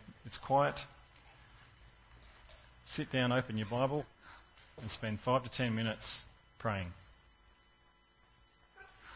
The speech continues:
That's it. It's complicated, I know, but it could just work.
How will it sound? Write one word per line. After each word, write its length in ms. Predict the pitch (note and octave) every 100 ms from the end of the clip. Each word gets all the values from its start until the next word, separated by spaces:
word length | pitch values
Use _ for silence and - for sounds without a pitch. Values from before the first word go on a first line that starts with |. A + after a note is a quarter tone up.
| - - - - - -
That's 200 | G#2+ G#2
it. 100 | - - - - - - - - - - - - - - - - - - - -
It's 120 | C#3
complicated, 640 | - E3+ E3+ - D3+ E3 D3
I 100 | C#3+
know, 220 | C#3+ E3
but 120 | C#3+
it 140 | B2+ C3
could 220 | E3+ D3
just 260 | D3 B2+ C3+
work. 220 | B2+